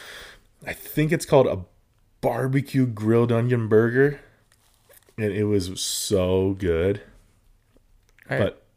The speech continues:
Speaker 1: it must have been really not good for you, 'cause that, I remember having it, and the next day I went on a hike with your brother, and I threw up in the mountain, and I could taste the barbecue grilled
Speaker 2: Ew.
Speaker 1: onion coming
Speaker 2: I,
Speaker 1: out.
Speaker 2: I only eat their, uh, their Egg McMuffins.
Speaker 1: That's pretty good.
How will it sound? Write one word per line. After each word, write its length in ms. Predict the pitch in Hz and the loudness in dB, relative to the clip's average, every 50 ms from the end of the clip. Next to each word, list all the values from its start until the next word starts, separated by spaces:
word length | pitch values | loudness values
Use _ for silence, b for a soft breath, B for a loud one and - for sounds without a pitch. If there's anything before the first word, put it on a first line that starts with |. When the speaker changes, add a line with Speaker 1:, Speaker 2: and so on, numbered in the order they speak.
| _ _ - | _ _ -6
Speaker 1:
it 120 | 107 101 | -4 -2
must 240 | 101 101 101 - - | 0 0 -2 0 -2
have 220 | 107 98 92 92 | -2 -4 -4 -2
been 260 | 92 92 85 82 82 82 | -4 -2 -2 -4 -4 -4
really 240 | 82 87 87 95 95 | -4 -2 -2 -2 -2
not 200 | 92 87 87 87 | -4 -4 -4 -4
good 180 | 92 87 85 | -4 -6 -6
for 120 | - - 107 | -6 -4 -2
you, 180 | 107 110 113 | 0 0 0
'cause 280 | 110 - 87 85 85 82 92 | 0 -2 -2 -2 -4 -4 -4
that, 200 | 95 87 85 76 90 92 - - | -6 -6 -6 -8 -12 -16 -12 -8
I 60 | 90 | -6
remember 320 | 95 95 95 95 95 90 - | -4 -2 -2 -2 -2 -2 -2
having 400 | - - 92 87 90 95 101 110 | -2 -4 -4 -4 -2 -2 -2 -2
it, 240 | 120 127 131 - - b b b b b b b _ | -2 -2 -4 -4 -8 b b b b b b b _
and 100 | - 92 | -8 -6
the 100 | 87 87 | -6 -4
next 300 | 87 87 90 87 - - | -2 -2 -4 -4 -4 -6
day 260 | - 101 92 92 95 92 | -6 -4 -2 -2 0 -2
I 40 | 87 | -2
went 200 | 82 87 85 87 | -2 -4 -4 -4
on 80 | 85 | -4
a 60 | 82 80 | -6 -6
hike 420 | - - 98 90 92 95 - - | -6 -6 -4 -2 -2 -4 -4 -6
with 140 | - 87 87 | -8 -8 -6
your 160 | 85 85 80 | -6 -6 -6
brother, 340 | 80 85 85 92 98 107 110 | -4 -4 -2 0 0 0 0
and 120 | 101 85 139 | 0 -4 -6
I 20 | |
threw 320 | 127 120 - 101 82 80 | -8 -8 -8 -8 -6 -6
up 260 | 80 - - - - - - _ _ _ _ _ _ _ _ _ _ _ _ - | -8 -10 -12 -16 -20 -20 -20 _ _ _ _ _ _ _ _ _ _ _ _ -12
in 120 | - - | -10 -8
the 80 | - 139 | -6 -6
mountain, 400 | 139 92 85 87 - - - 95 | -6 -8 -8 -10 -12 -10 -6 -4
and 100 | 95 92 | -2 -2
I 80 | 90 87 | -2 -2
could 160 | - 98 - | -2 -4 -8
taste 600 | - - - 104 98 92 87 80 - - - 92 | -6 -4 -2 0 0 0 0 -4 -6 -10 -10 -8
the 100 | 87 82 | -8 -6
barbecue 500 | 82 85 82 80 78 78 87 - - 92 | -4 -4 -4 -4 -4 -6 -10 -10 -12 -12
grilled 300 | 85 90 92 80 82 - | -10 -8 -6 -6 -4 -6
Speaker 2:
Ew. 60 | 76 | -6
Speaker 1:
onion 400 | - 175 - - - - - 120 - | -8 -10 -12 -18 -18 -18 -18 -14 -12
coming 160 | - - - | -10 -8 -8
Speaker 2:
I, 120 | 135 131 - | -8 -8 -8
Speaker 1:
out. 160 | - - - - - _ _ - | -10 -12 -14 -18 -20 _ _ -8
Speaker 2:
I 60 | 135 | -6
only 300 | 135 139 151 156 156 156 | -6 -6 -6 -6 -8 -8
eat 260 | 131 135 131 135 - - | -6 -6 -8 -8 -8 -10
their, 260 | - - - - - | -10 -8 -6 -6 -6
uh, 220 | - - - 127 131 - _ _ - | -6 -6 -6 -8 -10 -14 _ _ -4
their 180 | - 120 107 - | -2 -2 0 0
Egg 160 | 117 117 127 | -2 -4 -4
McMuffins. 680 | 120 117 - - 120 98 117 - - 117 127 127 - - - _ _ - | -6 -8 -6 -6 -6 -6 -6 -6 -8 -8 -8 -10 -12 -16 -20 _ _ -12
Speaker 1:
That's 200 | - - - - - | -12 -10 -10 -12 -10
pretty 240 | - - - - - | -8 -8 -8 -6 -8
good. 260 | - - - - | -8 -8 -8 -10